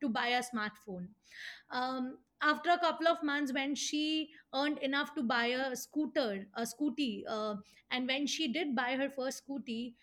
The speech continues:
uh, I remember getting a call at one A M in the night from her, and she's crying on the call, and she's like, her brother beat her up because, um, he found out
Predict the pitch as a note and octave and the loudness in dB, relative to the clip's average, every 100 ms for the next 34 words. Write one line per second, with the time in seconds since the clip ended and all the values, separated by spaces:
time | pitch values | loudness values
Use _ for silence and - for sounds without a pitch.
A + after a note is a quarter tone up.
0 | - _ - B3+ - C#4 D4 D#4 D#4 D4+ | -20 _ -4 -2 0 0 0 0 0 0
1 | D4 D4+ D4 C#4 C4+ C#4 A3+ A3+ B3+ C4 | 0 -2 -4 -2 0 0 0 -2 -2 -4
2 | C4 B3+ C4 B3 A#3+ C#4 - C4+ A#3+ A#3+ | -4 -4 -2 -2 -2 -4 -4 0 0 0
3 | C4 B3 B3 C#4+ C#4 - - C#4+ B3 C4+ | 0 0 -2 -2 -4 -6 -6 0 2 0
4 | D4+ C#4+ C4+ C#4 C#4 C4+ C4+ C4 C4 - | -2 -2 -2 -4 -2 2 2 2 -4 -4
5 | B3+ B3 B3+ B3+ A#3+ F3+ A3 G#3+ C4+ G#3+ | -6 -2 -2 -2 -4 0 0 2 0 -2
6 | A3+ B3+ C4+ B3+ - - - - G#3+ C4 | -4 -2 0 0 -2 -10 -20 -12 -6 -4
7 | - C#4+ C4 C4 B3+ A#3+ A#3 A3+ C#4 C#4 | -2 -2 0 0 0 2 0 0 -2 0
8 | B3+ C4+ B3+ A3+ C#4 | 0 2 2 2 0